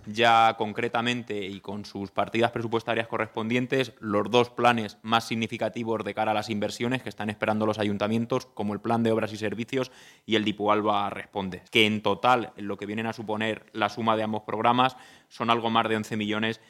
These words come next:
setecientos mil euros. El Plan de Obras y Servicios se quedaría con dos millones cuatrocientos dieciocho mil euros, son treinta y cuatro localidades los que lo han solicitado. De cara al programa Dipualba Responde,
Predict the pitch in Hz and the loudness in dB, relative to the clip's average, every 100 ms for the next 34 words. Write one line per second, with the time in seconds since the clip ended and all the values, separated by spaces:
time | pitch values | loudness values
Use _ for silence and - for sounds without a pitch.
0 | _ - 113 101 113 104 107 110 107 101 | _ -8 -4 -2 -2 -2 -2 0 0 0
1 | 95 92 - 117 107 117 117 110 113 110 | -2 -8 -2 -2 0 0 0 0 0 -2
2 | 110 110 104 120 120 104 - 104 104 95 | -6 -8 -8 -8 -6 -6 -4 -4 -4 -4
3 | 110 110 104 104 104 117 113 110 113 107 | 0 -2 -2 -4 0 0 0 -2 0 -2
4 | - 104 101 101 117 110 104 104 104 107 | -4 -4 -4 -4 -4 -4 -4 -4 -6 -8
5 | 101 113 135 147 147 - 117 107 107 98 | -4 0 0 0 -2 -6 -8 -6 -8 -6
6 | 110 110 110 107 104 104 113 107 101 - | -2 -2 -2 -4 -4 -2 0 0 -2 -4
7 | 101 101 107 107 107 104 95 117 123 - | -4 0 0 2 -2 -2 -2 2 2 -2
8 | 107 104 120 120 110 - - _ _ 107 | -8 -10 -4 -2 -2 -6 -14 _ _ 0
9 | 104 95 98 110 117 110 107 110 110 104 | 0 0 0 2 2 0 2 4 4 2
10 | 101 - 123 120 98 | 0 -2 0 0 -4